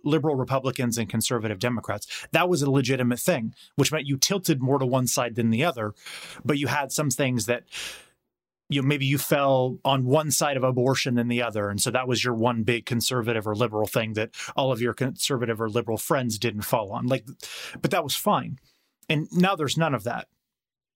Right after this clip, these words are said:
Th-, those kinds of things have been removed and polarized, and, and a big reason for that is this, is this power grab. And,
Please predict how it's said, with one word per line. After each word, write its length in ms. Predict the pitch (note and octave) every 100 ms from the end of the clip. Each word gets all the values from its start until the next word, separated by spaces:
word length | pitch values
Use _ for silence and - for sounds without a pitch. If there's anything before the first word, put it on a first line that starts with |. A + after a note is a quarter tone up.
| _ _ _ _ _ _ _ _ _ _ -
Th-, 140 | D3
those 220 | C#3 D3 -
kinds 200 | D#3 B2+
of 100 | A#2+
things 300 | C3 A2+ -
have 140 | A2
been 320 | A2 G#2 G#2 A2+
removed 680 | B2 B2 D#3 C#3+ A#2 G#2+
and 160 | C3 G#2+
polarized, 640 | - D#3+ B2+ A2+ A2 G#2+
and, 160 | C#3 B2+ - -
and 100 | C3+
a 40 | A#2
big 300 | C#3 C3 A#2+
reason 380 | A#2 C#3+ B2+
for 140 | A#2+ B2
that 200 | A2+ A2
is 140 | G2+
this, 220 | G#2+ - -
is 120 | B2+ G#2+
this 120 | G#2
power 320 | - C#3 B2
grab. 280 | G#2 A2+ A2
And, 160 | A2